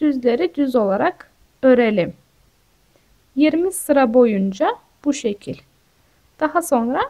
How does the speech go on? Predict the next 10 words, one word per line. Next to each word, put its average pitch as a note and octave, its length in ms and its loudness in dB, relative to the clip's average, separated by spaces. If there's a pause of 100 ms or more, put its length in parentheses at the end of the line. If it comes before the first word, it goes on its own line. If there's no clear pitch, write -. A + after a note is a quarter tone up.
(220)
eksiltme C#4+ 580 -2
yapacağız. D#4+ 760 -4 (520)
Yine D4+ 280 -2
örmeye A3 460 -2
devam G3+ 340 -2
edeceğiz. F#3+ 440 -8
Yir-, A3 240 -4 (300)
sekiz D#4 480 -6
ilmeğimizi A3+ 680 -2
eksilteceğiz. D4+ 1040 -6